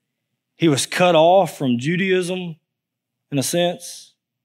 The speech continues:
He was probably looked down upon by this other Jews, if you will, but by the leadership of the Holy Spirit, as God directing and leading Philip to go to these places,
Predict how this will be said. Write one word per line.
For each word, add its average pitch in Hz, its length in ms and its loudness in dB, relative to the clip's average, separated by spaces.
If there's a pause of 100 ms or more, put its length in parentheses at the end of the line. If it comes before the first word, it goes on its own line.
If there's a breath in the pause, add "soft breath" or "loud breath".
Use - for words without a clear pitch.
(1800)
He 160 160 2
was 127 380 0 (320)
probably 165 280 4
looked 147 220 0
down 156 280 2
upon 160 380 0
by 139 180 2
this 131 320 -2 (920)
other 165 280 4
Jews, 165 400 0
if 165 160 -2
you 156 120 2
will, 175 300 2
but 151 240 -2
by 156 300 4
the 143 120 0
leadership 180 560 0
of 160 120 -2
the 147 80 0
Holy 156 160 2
Spirit, 156 240 -2
as 127 100 -2
God 156 320 2
directing 156 800 0 (260 loud breath)
and 139 160 2
leading 175 400 2
Philip 175 500 0
to 151 60 -6
go 160 180 2
to 175 60 2
these 147 220 0
places, 151 800 -4